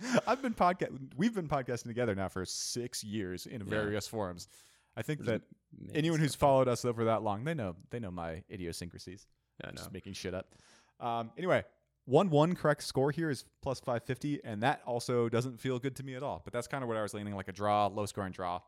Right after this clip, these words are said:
Speaker 1: Um, stay away from me. But would you have
Speaker 2: Th-,
Speaker 1: a
Speaker 2: this is, this is stay away. Newcastle can't win. Fulham are strong-ish at home, but, uh,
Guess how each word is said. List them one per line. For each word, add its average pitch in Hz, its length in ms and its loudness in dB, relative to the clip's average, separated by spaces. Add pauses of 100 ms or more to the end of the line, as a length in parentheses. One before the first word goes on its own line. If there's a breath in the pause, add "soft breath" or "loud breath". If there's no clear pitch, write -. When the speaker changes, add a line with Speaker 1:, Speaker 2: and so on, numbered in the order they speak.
(160)
Speaker 1:
Um, 87 300 -8 (240)
stay - 240 -2
away 107 160 2
from 92 120 -10
me. 82 140 -8
But - 140 -8
would 98 100 -8
you 101 60 -4
have 95 100 0
Speaker 2:
Th-, 90 140 0
Speaker 1:
a - 20 -6
Speaker 2:
this 131 200 2
is, 113 180 0
this 117 160 0
is 98 100 -4
stay 101 180 2
away. 98 500 4
Newcastle 123 520 2
can't 107 300 0
win. 95 460 0 (160)
Fulham 127 340 0
are 107 60 0
strong-ish 113 840 -2
at 127 160 0
home, 139 440 0
but, 101 440 2 (720 soft breath)
uh, 92 480 2